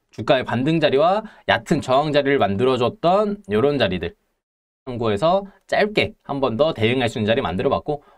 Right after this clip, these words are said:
오늘 종가 자리까지 해서 사만 삼천오백오십 원 이렇게 써놨습니다. 자, 이탈 위험 자리는 사만 이천 원짜리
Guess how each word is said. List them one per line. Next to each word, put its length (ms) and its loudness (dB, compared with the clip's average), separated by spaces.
오늘 300 2
종가 340 2
자리까지 460 0
해서 280 -2
사만 240 -2
삼천오백오십 720 -2
원 80 0
이렇게 220 -4
써놨습니다. 760 -2
자, 80 0
이탈 340 2
위험 180 2
자리는 420 2
사만 340 0
이천 300 0
원짜리 360 0